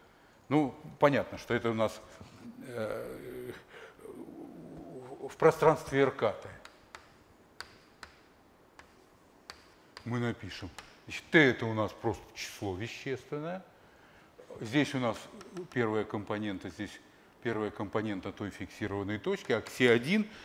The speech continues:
это то самое кси один, которое вот здесь вот, э, в векторе кси.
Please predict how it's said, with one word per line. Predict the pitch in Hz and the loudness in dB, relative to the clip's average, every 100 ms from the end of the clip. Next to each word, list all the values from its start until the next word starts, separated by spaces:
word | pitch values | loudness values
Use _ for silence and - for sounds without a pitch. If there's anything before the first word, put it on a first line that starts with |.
| - | -6
это | 110 | -4
то | 104 135 | 4 6
самое | 131 127 113 110 | 6 4 4 2
кси | - - 117 | 0 -2 0
один, | 101 120 160 | 0 -2 -6
которое | - - 110 117 - - - - | -8 -6 -4 -2 -4 -12 -20 -20
вот | - 104 | -12 -10
здесь | 95 98 | -8 -8
вот, | 107 123 123 - - - - - | -2 -2 -2 -10 -20 -20 -20 -8
э, | 110 - - - 120 101 | -6 -4 -6 -10 -12 -6
в | 113 117 92 | 0 0 2
векторе | 117 113 - 107 107 - - - - - | 2 2 4 4 4 0 -12 -20 -20 -12
кси. | - - 113 90 | -8 -2 -2 -4